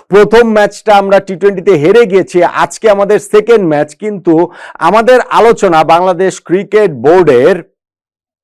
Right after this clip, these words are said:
প্রেসিডেন্ট পদে পরিবর্তন নিয়ে, ফারুক আহমেদের জায়গায় আমিনুল ইসলাম বুলবুলের দায়িত্ব গ্রহণ নিয়ে।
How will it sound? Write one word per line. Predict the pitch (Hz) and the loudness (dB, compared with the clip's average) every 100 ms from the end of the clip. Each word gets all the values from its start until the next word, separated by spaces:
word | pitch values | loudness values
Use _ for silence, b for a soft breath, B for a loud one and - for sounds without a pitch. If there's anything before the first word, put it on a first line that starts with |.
| _ _ _ - | _ _ _ -8
প্রেসিডেন্ট | 151 175 185 160 | -8 -6 -8 -6
পদে | 151 139 | -4 -4
পরিবর্তন | 143 147 120 - 95 | -6 -6 -6 -8 -12
নিয়ে, | 82 76 - B B _ | -14 -20 -20 B B _
ফারুক | 160 175 202 | -2 0 2
আহমেদের | 214 202 190 202 | 0 0 -2 -2
জায়গায় | 190 185 180 | -2 -2 -2
আমিনুল | 160 180 185 | -2 -4 -4
ইসলাম | 175 - 175 | -6 -4 -2
বুলবুলের | 160 156 156 123 156 | -2 0 0 -2 -2
দায়িত্ব | 127 135 - 135 | -6 -6 -4 -6
গ্রহণ | 85 120 117 139 131 | -4 -6 -4 -4 -4
নিয়ে। | 107 117 92 67 | -6 -8 -8 -12